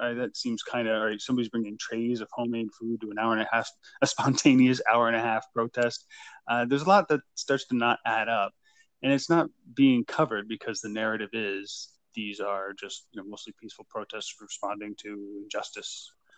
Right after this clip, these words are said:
uh, from the police. And I, so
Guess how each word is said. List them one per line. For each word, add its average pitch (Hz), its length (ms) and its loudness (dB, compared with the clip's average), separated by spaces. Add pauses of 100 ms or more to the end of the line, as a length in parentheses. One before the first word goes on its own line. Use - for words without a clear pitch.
(200)
uh, 98 300 -8
from 101 160 -12
the 95 80 -10
police. 101 580 -12
And 107 460 -10 (800)
I, 127 140 0 (100)
so 139 480 4